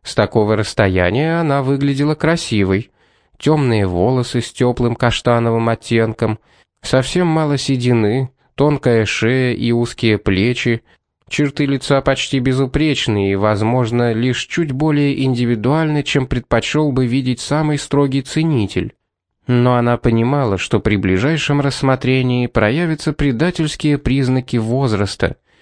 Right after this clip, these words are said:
легкие морщинки вокруг глаз и рта, далеко не идеальная линия подбородка. Видел ли эти недостатки Джошуа всякий раз, как смотрел на нее?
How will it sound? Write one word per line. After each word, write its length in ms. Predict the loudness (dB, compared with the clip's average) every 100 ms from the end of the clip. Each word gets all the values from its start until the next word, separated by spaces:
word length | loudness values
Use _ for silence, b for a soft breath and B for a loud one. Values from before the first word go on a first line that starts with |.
| b b
легкие 500 | 2 0 0 0 2
морщинки 640 | 0 -2 -2 -2 0 0
вокруг 480 | 0 0 0 -2 0
глаз 400 | 2 2 0 0
и 40 |
рта, 420 | -2 2 2 0 -4 _ -6
далеко 480 | -2 0 0 0 0
не 180 | 0
идеальная 580 | 0 0 2 0 0 0
линия 440 | 0 0 0 0 -2
подбородка. 880 | -2 2 2 2 0 -2 -2 -2 -4 _ _ _ _ _ _ _ -8
Видел 420 | -4 -2 0 0
ли 220 | 0 0
эти 160 | 0 0
недостатки 800 | 0 2 0 0 -2 0 -2 -2
Джошуа 580 | 0 0 -2 0 0
всякий 460 | 0 0 -2 0 0
раз, 320 | 0 -2 -2
как 200 | -2 -4
смотрел 560 | 0 0 0 0 0 0
на 120 | 0
нее? 400 | 0 0 -2